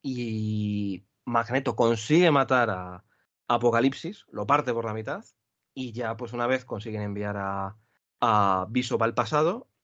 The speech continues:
arreglan esto mismo, arreglan, consiguen que arreglar la continuidad normal,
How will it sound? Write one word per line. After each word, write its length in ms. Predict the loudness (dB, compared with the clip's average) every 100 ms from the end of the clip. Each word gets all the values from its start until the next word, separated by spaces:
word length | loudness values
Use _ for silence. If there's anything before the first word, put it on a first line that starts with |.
| _ _ -2
arreglan 640 | -2 -2 -6 -8 -12 -14
esto 200 | -14 -14
mismo, 300 | -14 -16 -20
arreglan, 840 | -16 -14 -12 -10 -10 -10 -10 -10 -10
consiguen 520 | -6 -6 -4 -2 0
que 720 | 4 6 8 8 8 6 6 4
arreglar 440 | 2 2 2 2
la 100 | 0
continuidad 480 | 0 0 0 0 0
normal, 460 | 0 4 2 2